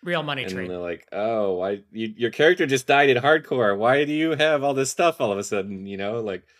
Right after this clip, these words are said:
Speaker 2: but, um, in Solo Self-Found, there is a guaranteed stamp. You cannot trade with anybody. You cannot do anything other than find it yourself.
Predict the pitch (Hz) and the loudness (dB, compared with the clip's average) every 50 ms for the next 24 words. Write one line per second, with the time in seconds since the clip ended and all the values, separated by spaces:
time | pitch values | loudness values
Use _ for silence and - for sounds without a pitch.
0 | _ _ _ _ _ _ _ - 104 104 101 98 92 - - 104 95 92 90 95 | _ _ _ _ _ _ _ -4 -2 0 0 0 -2 -6 -6 -6 -6 -6 -6 -6
1 | 104 104 - 139 135 135 127 123 - 160 - - - 139 120 113 110 107 107 107 | -6 -2 0 0 2 2 0 0 0 -2 -2 0 0 0 0 2 0 0 -2 -2
2 | 98 107 104 101 98 95 92 90 - - - - 95 90 87 113 120 135 135 120 | -2 0 0 2 2 0 -2 -2 -8 -12 -10 -10 -10 -6 -2 0 0 0 0 -2
3 | 104 - - 139 131 117 104 - - - 127 120 104 - - _ _ _ - - | -4 -6 -6 -4 -4 -6 -8 -10 -8 -4 -4 -4 -4 -4 -8 _ _ _ -6 -6
4 | - - _ - 127 _ _ _ _ _ - 95 98 104 120 123 - - 151 160 | -6 -6 _ -20 -20 _ _ _ _ _ -18 -12 -8 -6 -6 -6 -4 0 0 2
5 | 160 151 135 107 - - 127 120 110 107 107 101 104 98 98 92 95 90 87 85 | 2 2 0 -2 -2 -2 0 0 0 0 -2 -2 -4 -4 -4 -4 -4 -4 -4 -4
6 | 90 92 - - 123 127 127 117 104 101 101 98 95 92 90 - 90 85 85 85 | -8 -8 -6 -4 -2 -2 -2 -2 -4 -4 -6 -6 -6 -8 -8 -8 -10 -10 -10 -14
7 | 85 _ _ _ _ _ _ _ _ _ _ _ _ - - 101 98 95 92 92 | -18 _ _ _ _ _ _ _ _ _ _ _ _ -6 -2 0 0 0 0 0
8 | 90 90 87 90 87 - - 98 92 90 - - - - - 87 - 139 _ | -4 -4 -6 -10 -12 -10 -8 -8 -8 -8 -8 -12 -12 -10 -10 -12 -12 -12 _